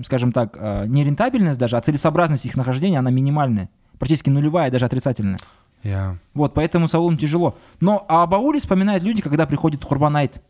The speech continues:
Speaker 1: В этом году у нас Курбан айт совсем скоро.
Speaker 2: Ну, мына
Speaker 1: Наверное,
Speaker 2: шығарылым шыққанша ол
Speaker 1: иә,
Speaker 2: өтіп
Speaker 1: ол
Speaker 2: кетеді.
Speaker 1: уже өтіп кетеді.
Speaker 2: Иә.
Speaker 1: А,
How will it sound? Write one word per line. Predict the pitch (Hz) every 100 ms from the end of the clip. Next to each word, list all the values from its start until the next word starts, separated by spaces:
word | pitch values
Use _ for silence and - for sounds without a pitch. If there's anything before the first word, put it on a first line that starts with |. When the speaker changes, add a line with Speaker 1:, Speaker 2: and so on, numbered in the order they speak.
| _ 143
Speaker 1:
В |
этом | 160 160 147
году | 143 160
у | 156
нас | 147 131 -
Курбан | 143 143 143
айт | 131
совсем | 131 139 120
скоро. | - 151 214 - _ _ _ _ 156
Speaker 2:
Ну, | 147
мына | 127 131
Speaker 1:
Наверное, | 156 196 160
Speaker 2:
шығарылым | 156 143
шыққанша | - - 135 147
ол | 131 120 104 98
Speaker 1:
иә, | 135 117
Speaker 2:
өтіп | 147
Speaker 1:
ол | 156
Speaker 2:
кетеді. | 143 139
Speaker 1:
уже | 104 123
өтіп | -
кетеді. | 123 143 - - -
Speaker 2:
Иә. | 107 98 101 _ _ _ _ _ -
Speaker 1:
А, | 113 107